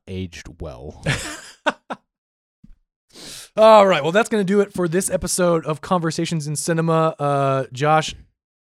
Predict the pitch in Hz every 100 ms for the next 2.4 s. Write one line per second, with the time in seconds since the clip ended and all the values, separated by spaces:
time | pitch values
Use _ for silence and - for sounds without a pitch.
0 | - 156 127 117 165 82 - _ _ 151
1 | 143 156 127 110 113 98 80 71 - 165
2 | 147 - 131 123